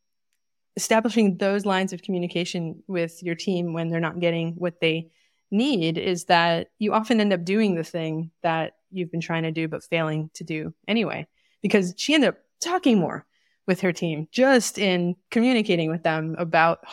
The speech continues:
her style. And then they started communicating their styles with her and with each other. And this is something that, it's not in the book, but, uh,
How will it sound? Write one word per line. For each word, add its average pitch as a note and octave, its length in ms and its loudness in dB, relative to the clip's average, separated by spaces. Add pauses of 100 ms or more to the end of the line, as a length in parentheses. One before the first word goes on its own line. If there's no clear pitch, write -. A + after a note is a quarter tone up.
(120)
her A#3+ 180 0
style. - 580 -2
And F#3 140 -2
then F#3 220 -2 (340)
they E4 120 0
started F#3 300 4
communicating G3 720 -4 (400)
their D4 300 2
styles - 680 -2
with G#3+ 200 -2
her D#4+ 320 0
and E3+ 180 -4
with G3 180 -4
each G#3+ 180 -4
other. C#4+ 440 -2
And F3 420 -2
this - 160 -4
is F#3+ 100 0
something F#3 600 2 (420)
that, F3 300 -2
it's G3+ 160 2
not A#3+ 100 8
in F#3+ 60 6
the G3 80 4
book, A#3+ 220 4
but, F3 220 2
uh, E3+ 240 2